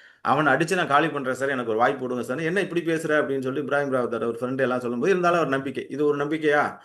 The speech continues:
அதுக்கப்புறம் இப்படியே போயிட்டு வந்துட்டு இருக்கும்போது வந்து பாத்தீங்கன்னா,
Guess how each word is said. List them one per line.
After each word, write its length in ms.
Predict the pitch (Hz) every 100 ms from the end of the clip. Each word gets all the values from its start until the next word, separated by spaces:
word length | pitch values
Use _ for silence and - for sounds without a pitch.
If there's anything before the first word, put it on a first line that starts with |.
| - - - _
அதுக்கப்புறம் 480 | - 180 202 190 220
இப்படியே 240 | 180 196 190
போயிட்டு 320 | 185 180 170
வந்துட்டு 120 | 160
இருக்கும்போது 480 | 135 135 135 156 143
வந்து 160 | 123
பாத்தீங்கன்னா, 600 | 117 120 165 151 120 101